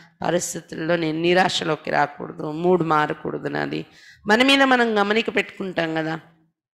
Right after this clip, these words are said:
అంటే నిరోగి భవ వరదానాన్ని మనం గుర్తు తెచ్చుకొని దాన్ని వినియోగించినట్టే ఆ సమయంలోని మాయకు వశం కాకుండా ఉండడం.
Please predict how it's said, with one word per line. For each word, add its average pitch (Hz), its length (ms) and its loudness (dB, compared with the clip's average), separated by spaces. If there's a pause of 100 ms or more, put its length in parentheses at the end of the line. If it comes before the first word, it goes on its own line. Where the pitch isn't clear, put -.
(840)
అంటే 208 460 -2 (220)
నిరోగి 202 480 4
భవ 175 360 4
వరదానాన్ని 165 680 0
మనం 165 300 -4
గుర్తు 156 220 -6
తెచ్చుకొని - 560 -6 (680)
దాన్ని 185 360 4 (920)
వినియోగించినట్టే 185 960 0
ఆ 139 160 2
సమయంలోని 143 680 -4
మాయకు 147 460 0
వశం 143 320 -4
కాకుండా 139 520 -8
ఉండడం. 131 440 -8